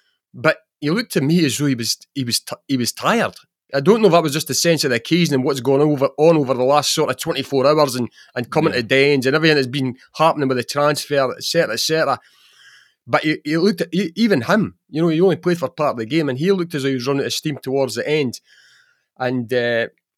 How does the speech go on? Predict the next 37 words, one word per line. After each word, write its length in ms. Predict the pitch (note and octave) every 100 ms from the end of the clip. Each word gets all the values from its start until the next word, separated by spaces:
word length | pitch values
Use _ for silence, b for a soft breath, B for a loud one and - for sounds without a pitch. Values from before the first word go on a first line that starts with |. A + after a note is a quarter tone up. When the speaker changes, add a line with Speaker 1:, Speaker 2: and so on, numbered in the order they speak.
| _ -
Speaker 1:
you 100 | D3
know, 60 |
United 400 | D#3 C#3 F#3+ E3+
came 140 | E3 C#3
more 240 | C3+ B2+
into 180 | E3 C#3+
it. 120 | G2+ -
It 200 | - D3+
was 120 | D#3+
a, 260 | D#3 F3 E3+
I 40 |
think 160 | F3 F4
it 40 |
was 80 | C#4
a 80 | E3+
microcosm 720 | C3 F#3 E3+ E3+ D#3 C#3+ B2+
of 80 | A#2+
United, 440 | B2 B2+ E3+ D3+ C3
the 40 |
way 120 | C#3
United 400 | C3+ C#3 A#2 -
play 160 | D3+ D#3
their, 140 | B2 G#2+ _
their 120 | - G2+
games, 400 | A#2+ G3 F3 - -
particularly 340 | B2+ - - B2
during 200 | B2+ A2+
the 80 | A2
season. 260 | G3 F#3+
They 80 | D#3
tend 240 | - A3
to 60 | -
stifle 480 | - - F3+ E3+ D3
teams 340 | - D3 -
throughout 160 | D3 C#3+
the 100 | A#2+
game. 360 | A2+ E3+ A#2+